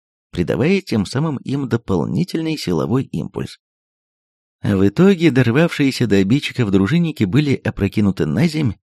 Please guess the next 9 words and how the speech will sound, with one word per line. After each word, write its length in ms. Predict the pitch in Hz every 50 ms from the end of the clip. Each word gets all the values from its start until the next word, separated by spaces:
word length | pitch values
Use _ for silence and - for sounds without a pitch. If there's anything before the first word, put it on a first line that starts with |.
| _ _
иногда 340 | - 101 90 104 135 160 190
вместе 360 | 165 123 143 170 165 - -
со 120 | 113 - 113
своими 360 | - - 110 127 131 123 117
лошадьми, 640 | 110 104 95 - 95 78 - - - 82 92 - - _ _ _ _ _
буквально 640 | - 92 92 87 - - 90 131 156 156 147 143 131
за 220 | 95 95 92 82
несколько 580 | 57 50 67 98 135 135 - - 110 - - 78
минут. 400 | 64 52 52 60 67 - -